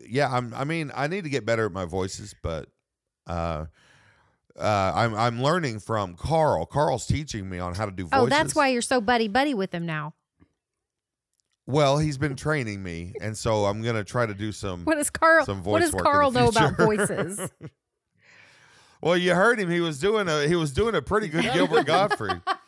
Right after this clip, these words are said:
Speaker 3: Yeah, right.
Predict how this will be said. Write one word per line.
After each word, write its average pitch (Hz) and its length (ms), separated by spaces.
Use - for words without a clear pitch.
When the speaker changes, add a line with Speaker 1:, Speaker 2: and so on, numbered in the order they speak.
Speaker 3:
Yeah, - 80
right. - 1900